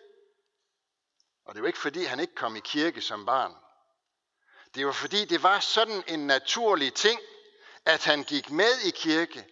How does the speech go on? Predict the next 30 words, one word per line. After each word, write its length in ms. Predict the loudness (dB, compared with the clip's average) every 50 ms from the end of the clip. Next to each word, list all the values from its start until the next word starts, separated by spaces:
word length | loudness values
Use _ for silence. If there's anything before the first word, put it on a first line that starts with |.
| _ _ _ _ _ _ _ _ _ _ _ _
at 120 | -6 -6
der 60 | -4
slet 220 | -4 -2 0 2 0
ikke 140 | 0 -2 -4
blev 140 | -4 -4
spurgt 340 | -4 -4 -4 -4 -4 -2 -2
om 220 | -2 -4 -6 -8 -18
det. 100 | -20 -20 _ _ _ _ _ _ _ _ _ _ _ _ _ _ _ _ _ -4
Det 100 | 2 4
var 100 | 4 2
forældre, 800 | 6 4 4 4 4 2 4 4 4 4 2 -2 2 2 2
der 220 | 4 6 4 4 6
med 200 | 4 2 2 0 -2 -10 -14 0
deres 320 | 4 4 6 6 6 4 0
forbillede, 920 | 2 2 4 4 4 4 4 4 4 6 6 6 4 4 2 2 0 -2 -8 -14 -20 -20 -20 -16 _
der 60 | 2 4
var 120 | 4 4
forbilleder 640 | 4 4 4 4 4 4 4 4 4 4 6 4 4
for 200 | 4 2 2 2
deres 320 | 4 4 4 4 2 2
børn, 380 | 2 4 4 4 4 2 -2 -6 -14 -20 -20 -20 -16 -2
og 200 | 0 0 0 2
viste 400 | 0 0 2 0 0 0 -2 0
dem, 280 | 2 2 2 2 0 -6 -12 -20 -20 _
hvad 220 | 2 2 4 4 2
det 120 | 2 4
var, 440 | 6 4 4 4 0 -4 -14 -20 -6 0
der 80 | 2
var 120 | 4 4 2
vigtigt. 520 | 2 -2 -8 -8 -16 -20 -20 _ -20 _